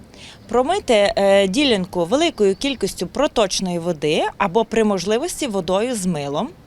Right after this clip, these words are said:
просушити ушкоджену ділянку і накласти асептичну пов'язку.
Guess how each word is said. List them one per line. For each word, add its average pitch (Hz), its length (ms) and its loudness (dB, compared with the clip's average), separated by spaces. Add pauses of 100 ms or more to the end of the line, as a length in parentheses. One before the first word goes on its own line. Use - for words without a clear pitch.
(680)
просушити 254 760 0
ушкоджену 269 640 -2
ділянку 277 540 -2 (320)
і 466 120 -4
накласти 320 640 0 (100)
асептичну 226 720 -2
пов'язку. 165 720 -4